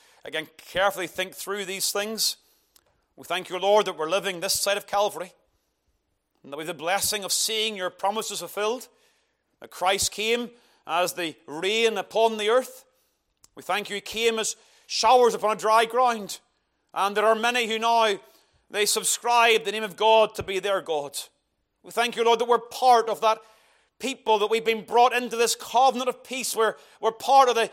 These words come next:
fellowship of the saints, redeemed by Christ's precious blood. And so encourage our hearts today. Help us to continue to look to thee, to look with expectation on further times of blessing and the, and new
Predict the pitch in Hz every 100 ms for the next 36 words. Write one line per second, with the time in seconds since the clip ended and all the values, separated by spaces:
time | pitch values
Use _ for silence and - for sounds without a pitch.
0 | - - 247 277 262 269 240 254 - 202
1 | 196 - - - _ _ _ _ _ _
2 | _ _ _ _ _ 156 156 202 190 160
3 | - _ _ _ _ - 135 - 170 165
4 | - - - 165 160 139 135 120 113 -
5 | _ _ _ _ _ _ _ - - 240
6 | 226 233 233 226 208 190 214 214 - 196
7 | 202 202 214 214 - 196 180 165 208 185
8 | 180 202 _ 180 170 190 196 _ _ _
9 | _ _ _ _ - 220 247 247 233 254
10 | - 262 247 240 277 - - 208 196 -
11 | _ _ _ - 254 269 254 - 262 240
12 | 208 160 220 214 202 185 190 196 - -
13 | - 226 240 240 262 269